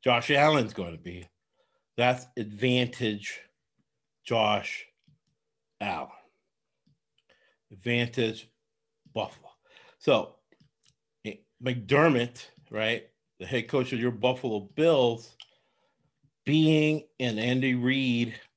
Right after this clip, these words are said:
disciple, what does that mean? That means that Tyreek Hill is not getting, uh, behind the defense.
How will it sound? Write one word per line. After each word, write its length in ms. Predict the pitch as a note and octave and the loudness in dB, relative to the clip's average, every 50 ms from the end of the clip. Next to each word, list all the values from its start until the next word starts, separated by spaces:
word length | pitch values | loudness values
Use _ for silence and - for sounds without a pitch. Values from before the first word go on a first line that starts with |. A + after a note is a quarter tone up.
| _ _ _ _ _ _ _ _ _ _ _ - - - _ _ _ _ _ - | _ _ _ _ _ _ _ _ _ _ _ -18 -18 -18 _ _ _ _ _ -16
disciple, 680 | A#2 - - D#3 D3+ D3 - - G#2+ F2 F2 - _ _ - | -8 -2 0 2 2 2 0 -2 -8 -12 -12 -14 _ _ -4
what 80 | C3 | -2
does 140 | B2+ C3 A#2 | 0 0 0
that 200 | A#2+ A#2+ A2 A2+ | 2 0 0 0
mean? 220 | B2+ C#3+ C#3+ A#2 G#2 | 0 -2 -2 -2 -2
That 120 | A#2 A#2+ | -4 -4
means 360 | B2 B2 B2 A#2+ A#2+ A#2 - - _ _ - - _ _ _ - | -2 -2 -2 -2 -4 -6 -10 -18 _ _ -20 -20 _ _ _ -12
that 160 | G#2+ - - | -12 -10 -8
Tyreek 500 | - - D3+ C#3+ C#3+ C#3 C3+ C3+ B2 - | -4 0 2 2 2 2 2 0 -2 0
Hill 520 | - D3+ D3+ D3+ C#3 B2+ A#2+ A2 - - _ _ _ _ _ _ - | 2 2 4 4 4 4 2 -2 -6 -14 _ _ _ _ _ _ -10
is 140 | B2+ A#2 A2 | -10 -6 -2
not 320 | B2+ C#3+ C#3 C#3 C#3 - | 0 0 2 0 0 -2
getting, 380 | - C3 A#2+ A#2+ A#2 A#2+ A#2+ - _ _ _ _ _ _ _ _ _ - | -2 0 0 0 0 -2 -4 -10 _ _ _ _ _ _ _ _ _ -12
uh, 360 | - G#2+ G#2+ G2+ G2 F#2+ F2+ - - _ _ _ _ _ - | -8 -6 -6 -4 -4 -6 -8 -10 -14 _ _ _ _ _ -6
behind 420 | B2+ C#3+ C3+ C#3+ D3+ C#3+ C3+ B2+ | -4 -2 0 0 0 2 2 0
the 60 | B2+ | 0
defense. 680 | A#2+ A2+ B2+ B2+ B2 - - D#2+ - - - - - - | 0 0 0 -2 -2 -4 -10 -14 -14 -14 -14 -14 -14 -16